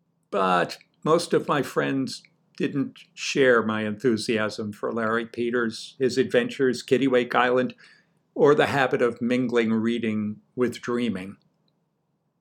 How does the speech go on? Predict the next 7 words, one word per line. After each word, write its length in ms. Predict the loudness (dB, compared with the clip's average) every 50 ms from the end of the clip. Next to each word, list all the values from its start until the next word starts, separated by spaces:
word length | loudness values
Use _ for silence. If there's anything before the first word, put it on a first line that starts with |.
| _ _ _ _ _ _ _ _ -2
They 140 | -2 0 4
didn't 400 | 4 4 2 2 -6 -10 -10 -14 _ _ -4
notice 560 | 0 0 0 0 0 -4 -4 -6 -10 -12 -14 -14 -8
everything 640 | -6 -4 -4 -2 -4 -6 -4 -4 -6 -6 -6 -10 -14 _ _ _ _ -8
that 140 | -6 -4
I 180 | -4 -4 -4 -4
noticed. 600 | -4 -6 -6 -8 -10 -12 -12 -14 -16 -20 _